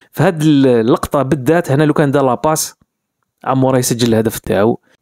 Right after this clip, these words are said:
للأسف. فوالا، حبيت ندير لكم هذا الفيديو خفيف على عمورة، إن شاء الله تكون عجبتكم. آه، فوالا، التحليل على هذا المهاجم هذا اللي سلاح حقيقي تاع المنتخب الوطني، إن شاء الله نستغلوه أحسن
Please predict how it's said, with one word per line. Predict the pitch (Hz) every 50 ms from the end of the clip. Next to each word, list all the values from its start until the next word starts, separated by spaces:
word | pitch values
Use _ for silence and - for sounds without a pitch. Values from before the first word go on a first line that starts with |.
| _ _ _ -
للأسف. | 147 147 - - 113 104 - 110 - - - - _ _ _ - - - - - - - - _ -
فوالا، | 131 127 175 190 175 165 156
حبيت | 131 139 147 151 214 208 208 - -
ندير | 190 185 180 175 165 170 175
لكم | 170 - 175 170
هذا | 160 160
الفيديو | 147 143 151 147 135 143 139 139
خفيف | - - - 135 - 131
على | 123 120 117
عمورة، | 113 120 117 113 107 101 110 123 127 131 131 127 123
إن | 117
شاء | 113 - 165
الله | 165 160
تكون | 151 - 156 139
عجبتكم. | 127 117 123 120 117 - - - 139 131 131 123 - _ _ - - - - - _ - -
آه، | 113 113 117 117
فوالا، | 113 131 147 135 123
التحليل | 120 - - - 143 165 175 170 160 160
على | 139 139 147
هذا | 143 147 147 147
المهاجم | 147 147 139 135 143 151 143 127 135 131 127
هذا | 123 123 123 143
اللي | 147 139 127 123 120 117 113 - _ _ _ -
سلاح | - - - 190 185 190 208 190 -
حقيقي | - - 165 147 - - 165 147 - 131 117
تاع | - 123
المنتخب | 113 113 120 123 113 - 120 - 120 110
الوطني، | 107 104 101 92 - 107 113 120 117
إن | 123
شاء | - 180
الله | 185 175 156
نستغلوه | 147 - - 143 139 135 147 160 147 - - -
أحسن | 160 156 - - - 175 165 160 -